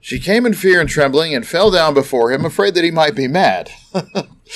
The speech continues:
Or she might have done something wrong, been, uh, you know, not, not done the right thing, you know, not approached him. It's reasonable and appropriate.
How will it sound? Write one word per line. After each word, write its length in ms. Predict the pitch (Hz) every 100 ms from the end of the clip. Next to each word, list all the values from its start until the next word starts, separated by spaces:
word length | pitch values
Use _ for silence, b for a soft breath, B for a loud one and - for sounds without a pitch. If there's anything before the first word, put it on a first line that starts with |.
| B B B B
Or 120 | 113
she 140 | -
might 200 | 139 143
have 80 | 143
done 180 | 143 143
something 320 | 143 135 135
wrong, 420 | 147 202 139 98
been, 220 | 101 131 131
uh, 240 | 127 123
you 120 | 147
know, 180 | 139 117
not, 360 | 117 135 151 -
not 280 | 135 139 123
done 160 | 139
the 80 | 127
right 240 | 139 135 -
thing, 600 | 160 113 104 95 107 -
you 120 | - 120
know, 280 | 95 92 -
not 180 | - 135
approached 400 | 131 151 143 -
him. 220 | 110 82 _ _ _ _ _ _ _ _ _ _ _ _ _ _ _ _ _ _ _ _ _ _ _ _ _ _ _ -
It's 220 | 151 139
reasonable 680 | 170 185 175 151 113 80 _ _ _ _ _ -
and 160 | 170
appropriate. 680 | 180 175 185 180 143 98 -